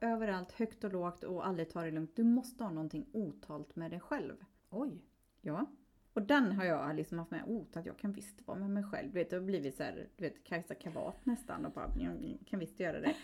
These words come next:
Speaker 2: <laughs>
Speaker 1: Eller bara, "Aha, är du så där rastlös nu igen?" Den saker och ting måste hända.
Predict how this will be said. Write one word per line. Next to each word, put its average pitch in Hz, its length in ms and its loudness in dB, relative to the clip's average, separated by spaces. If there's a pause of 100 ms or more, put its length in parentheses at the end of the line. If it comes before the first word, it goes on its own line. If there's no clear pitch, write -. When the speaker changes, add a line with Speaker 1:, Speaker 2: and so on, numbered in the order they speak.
(120)
Speaker 2:
<laughs> - 200 -18
Speaker 1:
Eller 190 320 4
bara, 185 180 -2
"Aha, 185 520 0 (180)
är 190 120 0
du 170 80 -4
så 175 120 -8
där 160 140 -2
rastlös 170 560 -8
nu 160 140 -4
igen?" 156 300 -4 (340)
Den 175 120 -2
saker 160 300 -4
och 147 80 -6
ting 139 260 0
måste 147 300 -6
hända. 151 420 -4